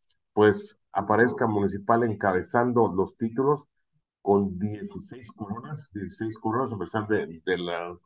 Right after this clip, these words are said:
cortas conquistas en número de los últimos tiempos, Comunicaciones con cuatro, catorce, a cuatro baja Antigua, pero Antigua es el más productivo de esta época.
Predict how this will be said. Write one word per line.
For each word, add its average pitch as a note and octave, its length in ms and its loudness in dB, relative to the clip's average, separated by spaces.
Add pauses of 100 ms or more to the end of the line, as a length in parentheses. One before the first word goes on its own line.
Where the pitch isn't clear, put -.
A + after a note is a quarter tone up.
cortas A2 440 0
conquistas G#2+ 760 -4
en F2+ 140 -6
número G#2+ 240 2
de E2+ 60 0
los D#2+ 120 -10
últimos G#2+ 320 -2
tiempos, A#2+ 420 0 (520)
Comunicaciones G#2 760 2 (180)
con A2 440 6 (800)
cuatro, A#2 580 4
catorce, C3+ 680 2 (640)
a F#2 200 0
cuatro A#2+ 460 2 (160)
baja A2+ 580 2 (380)
Antigua, B2+ 760 0 (360)
pero F#2 180 2
Antigua A2 320 2
es - 360 -6
el E2 120 -2
más G2 160 -2
productivo G#2 420 0
de G#2 60 2
esta G2 260 0
época. B2+ 420 -2